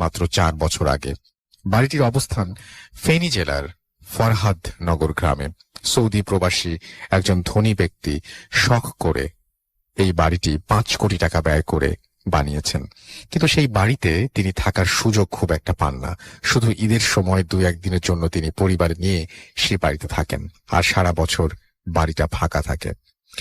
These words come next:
বলা যায় সেই বাড়িটি পাড়ার শেষ বাড়ি, কারণ গ্রামের ওই বাড়ির দক্ষিণে দীর্ঘ জায়গাতে আর কোনো বাড়ি নেই। চারপাশে ধানের জমি, আর মাঝখানে উঁচু দেয়াল ঘেরা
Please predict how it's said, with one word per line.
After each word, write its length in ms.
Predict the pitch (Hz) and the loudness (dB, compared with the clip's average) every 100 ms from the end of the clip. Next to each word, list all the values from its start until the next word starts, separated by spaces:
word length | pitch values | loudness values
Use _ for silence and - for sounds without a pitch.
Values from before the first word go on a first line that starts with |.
| - - - 135 | -12 -10 -2 0
বলা 160 | 170 | 2
যায় 260 | 190 95 104 160 | 2 0 0 -2
সেই 180 | - 117 101 | 0 2 2
বাড়িটি 320 | 117 - 92 104 - | 2 0 -2 -2 0
পাড়ার 260 | 90 87 82 - | 0 0 0 0
শেষ 180 | 110 101 - | 0 0 0
বাড়ি, 200 | 71 76 98 | -2 -2 0
কারণ 200 | 107 104 104 - - - 90 | 2 2 -4 -12 -16 -10 -2
গ্রামের 360 | 107 117 127 113 - | 2 4 2 2 2
ওই 100 | 127 131 - | 2 2 0
বাড়ির 320 | 95 104 107 95 98 - 95 | 0 0 0 -4 -12 -8 -2
দক্ষিণে 420 | 123 - - 78 85 127 _ - | -2 0 -4 -4 -6 -10 _ -2
দীর্ঘ 260 | 120 127 - 98 92 | 0 0 0 -2 0
জায়গাতে 320 | 85 87 85 80 | 0 0 0 0
আর 80 | |
কোনো 200 | - 87 80 | 0 -2 0
বাড়ি 160 | 78 71 | -2 -4
নেই। 120 | 71 - _ _ _ _ | -10 -16 _ _ _ _
চারপাশে 400 | - 104 98 - 92 85 | 0 2 2 0 0 -2
ধানের 280 | - 98 101 90 | 0 2 2 2
জমি, 220 | 90 90 139 - - - 95 | 0 0 -4 -8 -10 -4 0
আর 60 | 101 | 2
মাঝখানে 400 | 107 113 - 120 120 151 | 2 0 0 0 -2 -2
উঁচু 200 | 165 - 113 | -2 -2 0
দেয়াল 220 | 98 92 90 | 0 0 0
ঘেরা 260 | - 85 | -2 0